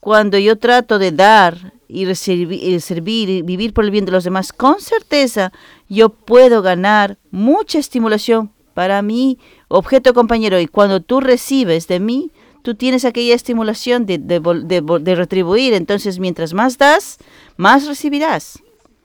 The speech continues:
Este es realmente un principio universal maravilloso. Por lo tanto,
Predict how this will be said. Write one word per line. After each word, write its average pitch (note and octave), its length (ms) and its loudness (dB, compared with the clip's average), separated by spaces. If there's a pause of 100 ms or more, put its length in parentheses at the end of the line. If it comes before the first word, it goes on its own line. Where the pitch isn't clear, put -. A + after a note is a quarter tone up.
(460)
Este C#4 640 2 (300)
es A#3 400 -2 (280)
realmente G3 760 -4
un G#3+ 320 -4
principio A#3 500 -6
universal A3 400 -4
maravilloso. A3 580 0
Por F#3 200 -4
lo E3+ 100 2
tanto, A3+ 560 0